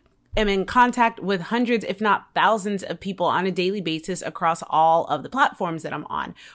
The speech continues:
whether it's my three different Instagram accounts, whether it's my business page on Facebook or my personal page on Facebook. Then I have, what is that? I don't use TikTok as consistently, but I have a TikTok.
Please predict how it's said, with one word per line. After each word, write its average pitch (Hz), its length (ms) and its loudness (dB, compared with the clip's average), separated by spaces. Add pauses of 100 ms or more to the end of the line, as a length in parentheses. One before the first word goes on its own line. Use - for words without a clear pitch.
whether 165 240 -2
it's 170 180 -4 (160)
my 160 220 0
three 156 240 -4
different 190 400 0
Instagram 208 520 2
accounts, - 440 -6
whether 147 260 -4
it's 156 180 -10
my 165 360 0 (560)
business 262 400 2
page 254 300 0
on 247 160 2
Facebook 254 440 2
or 247 80 2
my 247 140 0
personal 247 480 0
page 196 260 -2
on 180 140 -2
Facebook. - 560 -8 (280)
Then 190 420 -2
I 196 160 0
have, 214 540 2
what 208 160 -8
is 170 120 -6
that? - 300 -4
I 165 60 -4
don't 247 180 0
use 294 200 2
TikTok 226 460 0
as 214 140 -6
consistently, 202 580 -4
but 165 100 -4
I 165 60 0
have 196 180 2
a 160 40 -10
TikTok. - 540 -6